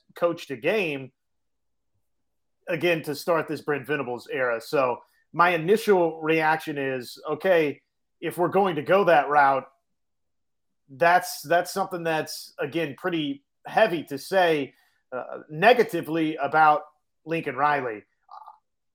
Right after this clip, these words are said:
I would say there's definitely a great buy-in for Brent Venables right now. And that's not to take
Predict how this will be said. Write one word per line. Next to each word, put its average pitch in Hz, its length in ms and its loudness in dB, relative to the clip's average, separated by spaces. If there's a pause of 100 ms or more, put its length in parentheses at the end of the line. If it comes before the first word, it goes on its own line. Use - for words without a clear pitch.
(220)
I 196 120 6
would 269 200 2
say 202 600 2 (1040)
there's 160 380 0
definitely 208 720 2
a 139 520 -2
great 170 360 0
buy-in 156 520 -4
for 143 140 -4
Brent 143 280 -4
Venables 135 380 -4
right 127 180 -2
now. 123 160 -4
And 131 80 -6
that's 165 200 -4
not 165 200 0
to 151 80 -8
take 143 320 -2